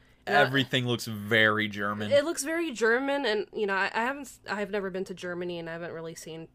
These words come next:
Speaker 1: too much on Germany, so it's like, I don't know what their coastal towns look like, but I was like,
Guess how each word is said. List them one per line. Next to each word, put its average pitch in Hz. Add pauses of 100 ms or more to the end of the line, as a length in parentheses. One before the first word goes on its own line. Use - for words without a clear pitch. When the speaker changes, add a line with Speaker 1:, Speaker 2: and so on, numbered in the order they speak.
Speaker 1:
too -
much 175
on 202
Germany, 214
so 202
it's 175
like, 170
I 185
don't 185
know 185
what 170
their 165
coastal 190
towns 180
look 165
like, - (840)
but 196
I 185
was 190
like, 156